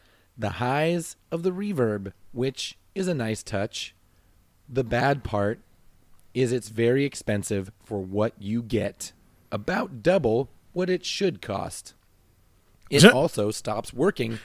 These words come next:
Speaker 2: Based on
Speaker 1: sometimes,
Speaker 2: feelings.
Speaker 1: and I have to unplug and replug it in, and it works again.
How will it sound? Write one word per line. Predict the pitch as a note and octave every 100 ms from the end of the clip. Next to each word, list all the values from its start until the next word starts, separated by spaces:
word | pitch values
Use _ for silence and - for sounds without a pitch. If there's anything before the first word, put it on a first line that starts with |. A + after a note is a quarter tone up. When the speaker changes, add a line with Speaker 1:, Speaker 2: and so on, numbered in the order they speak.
| -
Speaker 2:
Based | - G#2
on | G#2 F#2+
Speaker 1:
sometimes, | F#2+
Speaker 2:
feelings. | G#2+ G2 F2 D#2+ E2 - -
Speaker 1:
and | C#3
I | C3 C#3+
have | B2+ C3
to | - C3+ A#2
unplug | A#2+ C#3 A2+ G#2 A#2+ C3+
and | D3+ E3
replug | C3+ F#3+ G#3+ C3+ A#2 B2+
it | B2 B2
in, | A#2 G#2+ G2 A#2+ A2+ _ - - _ _ - -
and | G#2 G2
it | G#2+
works | G2 F2+ -
again. | - G2+ F#2 G#2